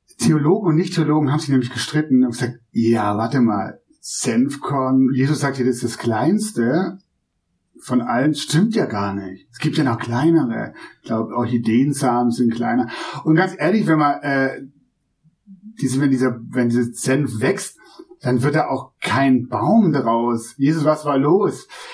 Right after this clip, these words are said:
Das Schöne ist bei Jesus Gleichnissen, Jesus geht's nicht, also ist jetzt, also doch, Jesus ist auch Botaniker, hat er die Welt geschaffen, ähm,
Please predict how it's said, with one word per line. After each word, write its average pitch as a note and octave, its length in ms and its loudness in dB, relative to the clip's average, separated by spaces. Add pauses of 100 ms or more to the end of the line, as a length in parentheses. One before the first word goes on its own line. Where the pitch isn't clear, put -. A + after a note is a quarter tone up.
(400)
Das C#3 120 -2
Schöne B3+ 220 4
ist F#3+ 100 -2
bei F3 80 2
Jesus E3 280 2
Gleichnissen, F3 840 0 (180)
Jesus F3+ 380 0
geht's F3 240 2
nicht, F3+ 200 2 (100)
also C#3+ 280 0
ist C#3+ 180 -2
jetzt, - 360 -4 (400)
also G#2 320 -6
doch, - 160 -6
Jesus C3+ 220 0
ist B2 120 0
auch A#2 140 -2
Botaniker, C3 580 0
hat B2+ 100 -4
er A#2+ 60 -2
die A2+ 100 2
Welt D#3+ 200 0
geschaffen, F3 500 0 (520)
ähm, D#3+ 420 0